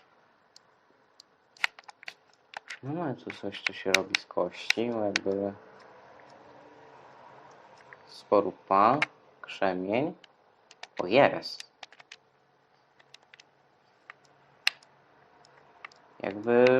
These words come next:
co to jest? Popiół kości. Czyli wątpię, żeby to o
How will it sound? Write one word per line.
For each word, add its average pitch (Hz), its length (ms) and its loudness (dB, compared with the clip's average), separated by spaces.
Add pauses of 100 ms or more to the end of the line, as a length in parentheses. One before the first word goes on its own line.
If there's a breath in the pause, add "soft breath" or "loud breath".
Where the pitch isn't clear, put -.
(420)
co - 140 -8
to - 180 2
jest? - 480 0 (720)
Popiół 139 360 8
kości. 92 1000 4 (2000)
Czyli 139 180 0
wątpię, 135 460 8
żeby 95 260 -4
to - 160 0
o 95 260 4